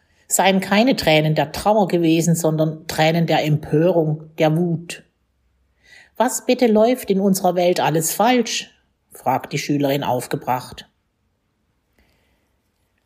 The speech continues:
Lara ist siebzehn Jahre alt und geht in die elfte Klasse. Zusammen mit knapp einhundert Mitschülerinnen hat sie gerade den Dokumentarfilm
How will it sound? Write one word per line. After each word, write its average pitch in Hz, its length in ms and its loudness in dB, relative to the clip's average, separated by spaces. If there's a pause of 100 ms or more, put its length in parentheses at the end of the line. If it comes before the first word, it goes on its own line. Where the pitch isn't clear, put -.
(120)
Lara 170 380 2
ist 160 180 -4
siebzehn 170 340 -2
Jahre 165 340 2
alt 196 260 0
und 190 180 2
geht 160 320 -2
in - 180 -4
die 175 180 -2
elfte 143 360 -6
Klasse. 160 480 -4 (840)
Zusammen 214 440 2
mit 170 200 -2
knapp - 480 -2
einhundert 196 640 2
Mitschülerinnen 175 960 0
hat 160 180 -4
sie 185 200 -4
gerade 156 420 -2
den 156 180 -2
Dokumentarfilm 160 1080 -2